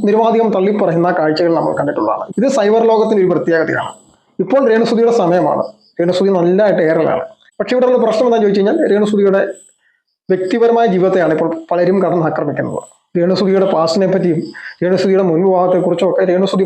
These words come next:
പറയണമെന്ന് വാശി പിടിക്കുകയാണ് പല ആളുകളും. രേണുസുതിക്ക് ആ ഒരു വിവാഹ ജീവിതത്തെ പറ്റിയോ മുമ്പ് അങ്ങനെ വിവാഹം കഴിച്ചു എന്ന് പറയാൻ താല്പര്യമില്ലെങ്കിൽ നമ്മളായിട്ട് വാശി പിടിക്കണം. പക്ഷേ ഞാൻ വീഡിയോയുടെ തുടക്കത്തിൽ പറഞ്ഞതുപോലെ ഞാലക്കുഴിയിൽ നിന്ന് വളരെ അടുത്തുള്ള സ്ഥലത്താണ്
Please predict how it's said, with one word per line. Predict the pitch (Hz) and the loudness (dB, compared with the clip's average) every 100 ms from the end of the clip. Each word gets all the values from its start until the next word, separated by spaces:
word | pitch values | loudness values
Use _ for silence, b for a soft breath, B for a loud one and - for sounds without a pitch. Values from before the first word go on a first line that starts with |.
| 185 | 0
പറയണമെന്ന് | 165 196 202 185 190 | 0 2 2 0 2
വാശി | 160 190 214 | 2 0 0
പിടിക്കുകയാണ് | 196 202 180 | 0 2 2
പല | 175 160 | 2 0
ആളുകളും. | 151 135 - _ - 170 | 0 -6 -10 _ -4 0
രേണുസുതിക്ക് | 202 277 277 277 269 269 269 269 | 2 2 2 2 2 2 0 -2
ആ | 233 262 | 0 2
ഒരു | 254 | 2
വിവാഹ | 240 240 233 | 2 2 2
ജീവിതത്തെ | 226 220 208 | 2 2 0
പറ്റിയോ | 202 196 - | 0 0 0
മുമ്പ് | 208 208 | 0 2
അങ്ങനെ | 220 208 | 2 2
വിവാഹം | 208 214 | 2 2
കഴിച്ചു | 208 214 | 2 2
എന്ന് | 208 | 2
പറയാൻ | 196 208 196 | 2 2 2
താല്പര്യമില്ലെങ്കിൽ | 196 226 226 190 190 190 - - _ | 0 0 0 2 2 0 -8 -20 _
നമ്മളായിട്ട് | 131 147 175 185 | -6 -2 0 0
വാശി | 185 - | 0 0
പിടിക്കണം. | 180 196 165 - _ | -2 -2 -6 -12 _
പക്ഷേ | - 226 | -6 0
ഞാൻ | 233 214 | 2 2
വീഡിയോയുടെ | 220 226 | 2 2
തുടക്കത്തിൽ | 208 214 214 208 | 0 0 0 0
പറഞ്ഞതുപോലെ | 190 185 180 165 180 - 180 | 0 2 2 2 0 0 0
ഞാലക്കുഴിയിൽ | 185 196 190 | 2 2 2
നിന്ന് | 190 175 | 2 2
വളരെ | 170 170 | 2 2
അടുത്തുള്ള | 160 175 165 156 156 | 0 -2 -2 0 0
സ്ഥലത്താണ് | 185 185 180 | 0 0 0